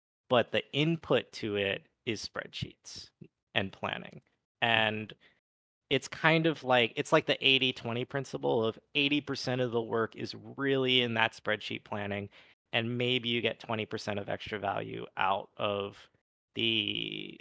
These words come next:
the sim kind of helping you really calibrate a fine-tuned kill time, like, knowing whether your rotation actually gets a huge ability off right before your planned kill time, or whether you might actually be undershooting and you might lose, like, a Hyosho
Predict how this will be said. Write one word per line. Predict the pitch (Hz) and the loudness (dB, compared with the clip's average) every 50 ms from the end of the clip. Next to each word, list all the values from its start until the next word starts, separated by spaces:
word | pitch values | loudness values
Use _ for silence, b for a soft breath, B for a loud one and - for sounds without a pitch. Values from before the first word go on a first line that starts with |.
| - - | -10 -6
the | 113 107 | -6 -6
sim | - - 117 107 107 107 107 | -4 -2 -2 -2 -2 -2 -4
kind | 98 - - 98 101 | -6 -8 -8 -6 -6
of | 98 - | -6 -8
helping | - 95 - - 104 98 | -8 -12 -10 -8 -8 -6
you | 101 95 | -6 -6
really | 98 101 101 101 98 | -6 -4 -4 -4 -6
calibrate | - - - - 95 90 95 98 95 101 95 95 | -8 -10 -6 -4 -4 -4 -4 -4 -6 -6 -6 -6
a | 92 | -8
fine-tuned | - - 101 92 92 92 95 - - 101 92 95 - | -10 -10 -8 -8 -6 -8 -8 -8 -10 -10 -10 -10 -10
kill | - 98 95 | -8 -8 -8
time, | 95 - - 95 95 95 95 | -8 -8 -8 -8 -8 -6 -6
like, | 90 90 90 _ b b b b b b b | -6 -8 -10 _ b b b b b b b
knowing | 117 110 110 110 107 107 107 107 107 107 107 - | -2 0 2 2 2 2 0 -2 -4 -6 -6 -4
whether | 104 104 101 107 | -2 0 0 0
your | 107 104 101 101 | 0 0 0 0
rotation | 104 104 - - 104 101 - - 101 | -2 -2 -2 -4 -4 -4 -4 -4 -4
actually | 98 98 - 104 - - - 113 101 107 101 101 98 - - | -4 -2 -2 -2 -2 -2 -4 -4 -2 -2 -4 -4 -6 -4 -4
gets | 113 104 - - | -4 -2 -2 -4
a | |
huge | 98 - - - 113 110 107 95 | -6 -6 -6 -6 -6 -4 -4 -4
ability | 113 104 - 107 98 101 104 104 104 104 | -6 -6 -6 -6 -6 -6 -4 -4 -4 -2
off | 98 98 101 - | -2 -2 -4 -4
right | 98 101 104 101 | -4 -4 -4 -4
before | - 107 - - 104 98 | -4 -8 -8 -6 -4 -4
your | 98 101 98 | -4 -4 -6
planned | - - 104 98 95 104 - | -4 -4 -2 -2 -2 -4 -6
kill | - 110 98 | -6 -6 -6
time, | 92 - 98 95 95 95 92 98 95 _ b b b b b _ _ _ | -4 -2 -2 -2 -2 -2 -4 -4 -8 _ b b b b b _ _ _
or | - 101 | -2 2
whether | 98 110 104 113 110 | 4 4 4 4 4
you | 113 107 110 104 | 2 2 2 4
might | 104 104 110 | 4 4 6
actually | 110 110 - - - 113 107 113 110 107 110 _ _ - | 6 4 2 2 -2 -2 -2 -2 -2 -4 -8 _ _ -8
be | - 113 110 110 113 110 - _ _ _ _ _ _ - - - - _ - | -6 -4 -4 -4 -6 -8 -12 _ _ _ _ _ _ -20 -20 -20 -14 _ -2
undershooting | 113 131 127 127 123 113 - - 104 92 92 98 95 90 98 | 0 0 2 0 0 0 0 -2 -4 -4 -4 -4 -4 -4 -4
and | 98 95 | -4 -4
you | 98 104 104 | -4 -4 -2
might | 104 101 101 101 101 | 0 0 0 0 -2
lose, | 101 104 107 110 101 110 | -4 -4 -4 -4 -4 -4
like, | 107 98 110 | -4 -4 -4
a | 107 | -6
Hyosho | - - 113 120 127 - - - 98 90 90 90 87 | -2 0 2 2 2 2 2 2 2 0 0 -2 -6